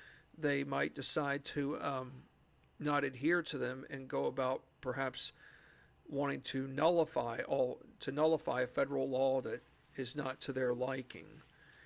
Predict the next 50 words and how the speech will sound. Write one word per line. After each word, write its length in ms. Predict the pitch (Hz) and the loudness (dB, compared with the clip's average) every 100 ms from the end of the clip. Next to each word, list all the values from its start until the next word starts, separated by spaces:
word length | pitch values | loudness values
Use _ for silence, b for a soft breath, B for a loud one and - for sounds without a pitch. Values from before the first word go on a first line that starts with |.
| B B | B B
Of 80 | - | 2
course, 240 | 160 147 | 6 6
when 120 | 151 151 | 6 2
I 80 | |
think 220 | 156 165 143 | 4 2 2
of 100 | 131 | 0
nullification, 1120 | 143 143 139 123 - 151 156 - 135 131 147 - - | 2 2 2 -6 0 2 2 0 -4 -6 -8 -12 -12
it, 180 | - 147 | -8 -4
this 220 | 151 147 | -2 0
will 80 | 151 | 0
be 140 | 139 139 | 0 0
much 260 | 139 - | 0 0
later 380 | 147 139 123 131 | 2 2 4 2
on, 380 | 139 135 131 147 - | 2 0 -2 -6 -4
um, 360 | 127 123 135 - _ _ _ _ _ - _ - 170 147 | -4 -4 -8 -14 _ _ _ _ _ -20 _ -18 -12 -6
especially 440 | 156 - 170 - 151 | -4 4 4 6 2
in 100 | 139 | 2
the 80 | |
late 220 | 135 139 139 | 2 2 2
eighteen 380 | 147 - 143 | -2 -4 -6
twenties, 420 | 131 - 147 139 - | -6 -2 0 0 -2
the 60 | |
start 300 | 127 160 143 | 0 2 2
of 60 | 123 | 2
the 120 | 117 | -2
eighteen 380 | 135 - 131 123 | -4 -6 -8 -4
thirties. 580 | 151 143 131 120 110 - B B B B B B B _ - | 0 2 0 -2 -4 -8 B B B B B B B _ -6
Uh, 200 | 151 131 - | 2 2 2
l-, 120 | 151 - | 0 0
at 120 | 143 | 2
least 240 | 165 - | 2 2
a 60 | 151 | 2
good 200 | 160 151 | 2 4
thirty 240 | 165 147 | 4 4
years 280 | 143 151 147 | 4 2 2
before 320 | - - 170 | -2 -2 0
the 40 | 143 | 0
Civil 320 | - 139 139 | 2 2 2
War, 220 | 139 143 | 2 2
but 160 | 135 143 | 0 -2
when 140 | 135 | -2
I 60 | 135 | 0
think 200 | 156 143 | 0 -2
of 80 | |
nullification, 800 | 131 139 135 - - 135 143 123 | -2 2 2 0 -4 -2 -2 -4
I 80 | 120 | -6
think 260 | 123 147 - | -2 -2 -2
of 160 | - 127 | -2 0
a, 200 | 120 127 | 2 2
um, 220 | 123 | 0